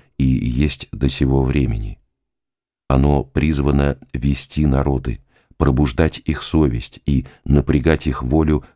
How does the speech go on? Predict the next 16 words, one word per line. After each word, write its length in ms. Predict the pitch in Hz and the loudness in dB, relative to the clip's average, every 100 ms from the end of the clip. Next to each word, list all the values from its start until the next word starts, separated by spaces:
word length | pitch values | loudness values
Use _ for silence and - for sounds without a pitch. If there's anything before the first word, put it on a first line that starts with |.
| - | -6
к 100 | - | 0
новым 460 | 71 80 76 76 | 2 2 0 -2
целям, 540 | - - 78 62 58 50 - _ - | -4 -2 0 0 -4 -6 -14 _ -2
которые 500 | 80 - 73 73 71 - | 0 2 2 2 0 -2
объемлются 960 | 71 65 67 78 82 71 65 - 62 - _ _ - | -4 -2 0 0 2 0 -4 -4 -4 -6 _ _ -4
в 60 | |
его 400 | 67 65 76 76 | 0 2 2 2
безмерности. 1000 | - 57 76 67 76 69 58 60 - - - _ _ _ _ _ _ _ | -2 -4 -2 2 0 0 -2 -6 -8 -14 -16 _ _ _ _ _ _ _
Иными 260 | 78 69 69 | 0 2 2
словами, 560 | 67 71 69 73 71 64 - _ | 0 0 0 2 0 -2 -10 _
мы 380 | 73 73 76 65 | 0 2 2 -2
чаем 480 | - - 80 85 69 | -6 -2 0 0 0
пробуждение 960 | 65 71 62 65 58 80 78 69 65 - - | -2 -2 -2 -4 0 2 2 2 -2 -6 -8
нового 680 | 64 64 73 80 67 62 57 _ _ - | 0 2 2 0 -2 -4 -8 _ _ -2
пророчественного 1120 | 69 69 65 78 76 - - 69 69 69 69 | 2 2 2 0 -2 -4 -2 0 0 0 0
духа 440 | 76 65 - 53 | 0 0 -4 -10